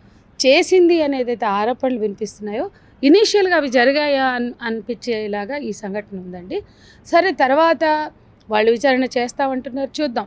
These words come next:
మేము కూడా ఏం చెప్తున్నామంటే, ఒక ప్ర-, ఒక స్వతంత్ర విచారణ సంస్థ సీబీఐ లాంటి వాళ్ళతో విచారణ జరిపించి నేరస్తులు ఎవరైనా కఠినంగా శిక్షించాలనేది కూడా మేము కోరుతున్నాం.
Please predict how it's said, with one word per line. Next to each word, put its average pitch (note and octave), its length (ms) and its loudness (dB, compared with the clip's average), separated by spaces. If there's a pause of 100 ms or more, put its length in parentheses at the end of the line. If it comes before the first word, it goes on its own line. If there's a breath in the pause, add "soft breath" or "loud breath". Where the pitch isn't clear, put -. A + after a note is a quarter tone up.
(540 soft breath)
మేము D4 180 4
కూడా E4+ 220 4
ఏం D4+ 160 2
చెప్తున్నామంటే, B3 580 -4
ఒక C#4+ 140 -8
ప్ర-, G#3+ 300 -8
ఒక A3+ 160 -6
స్వతంత్ర E4 480 -4
విచారణ C4 420 -6
సంస్థ G#3+ 340 -14 (140)
సీబీఐ B3 440 -2
లాంటి G#3 300 -6
వాళ్ళతో G3+ 460 -8 (380 soft breath)
విచారణ D4+ 400 0
జరిపించి A#3+ 580 -6 (340 soft breath)
నేరస్తులు D#4 480 4
ఎవరైనా C4 360 0
కఠినంగా A3+ 420 -10
శిక్షించాలనేది G3+ 880 -10
కూడా G#3 160 -10
మేము D4+ 120 -10
కోరుతున్నాం. F#3 440 -16